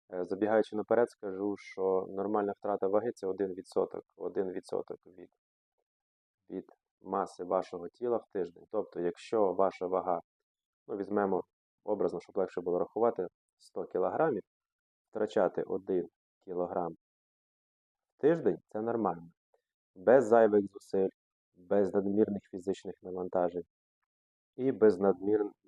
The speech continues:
без надмірного, е, обмеження себе в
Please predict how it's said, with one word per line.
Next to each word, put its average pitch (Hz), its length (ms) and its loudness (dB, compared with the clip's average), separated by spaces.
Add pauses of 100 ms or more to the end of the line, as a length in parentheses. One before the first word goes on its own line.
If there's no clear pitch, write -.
без 107 140 -10
надмірного, 98 680 -2 (280)
е, 90 120 -14
обмеження 92 560 -2
себе 87 380 -8 (920)
в 90 540 -2